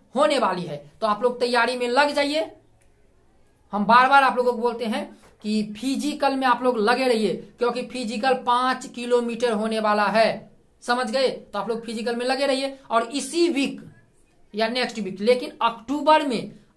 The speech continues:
आप लोगों का admit card जारी होगा और अक्टूबर से फिजिकल शुरू होगा,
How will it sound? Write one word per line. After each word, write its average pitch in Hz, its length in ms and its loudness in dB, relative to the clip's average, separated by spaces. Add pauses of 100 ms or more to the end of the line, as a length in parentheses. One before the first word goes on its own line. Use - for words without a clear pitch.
आप 294 320 4
लोगों 254 260 4
का 254 140 0
admit 247 440 -4
card 277 360 2 (240)
जारी 240 640 4
होगा 247 600 4 (220)
और 214 200 4
अक्टूबर 294 520 0
से 262 180 -4
फिजिकल 226 600 -2
शुरू 339 320 2
होगा, 262 320 4